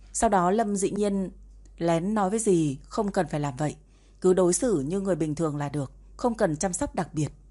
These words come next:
Từ đó họ sống rất tự nhiên với nhau, hai người mỗi ngày trò chuyện, nấu ăn rồi cùng nhau đi dạo. Cả hai dì giúp việc đều không chịu được máy lạnh, thấy quá lạnh, Lâm Dĩ Nhiên mua hai cái quạt đứng,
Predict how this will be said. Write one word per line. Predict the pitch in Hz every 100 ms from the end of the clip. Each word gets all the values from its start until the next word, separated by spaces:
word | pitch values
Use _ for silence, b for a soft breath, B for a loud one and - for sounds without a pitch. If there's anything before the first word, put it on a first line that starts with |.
| - b b b b b -
Từ | 202 190
đó | 165 156
họ | 214 262
sống | - 185 160 269 -
rất | 202 240 -
tự | 180
nhiên | 160 190
với | 175
nhau, | 170 180 170 - -
hai | - 240
người | 220
mỗi | 165 170
ngày | 233 226
trò | - 160
chuyện, | 139 180 - - -
nấu | 175 180
ăn | 226 214
rồi | 185
cùng | 175 147
nhau | 170 170
đi | 175
dạo. | 160 156 - - b b b b b b b -
Cả | 185
hai | 156 185 180
dì | 170 160
giúp | 240 254
việc | 214 -
đều | 180 156
không | 220 202 196 185
chịu | 208
được | 165 156
máy | 151 147
lạnh, | 196 196 b b b b b
thấy | - 170 175 330 -
quá | 151
lạnh, | 156 208 - - -
Lâm | - 214
Dĩ | 190 165
Nhiên | 220 202
mua | 208
hai | 202 175
cái | - -
quạt | 196 -
đứng, | 151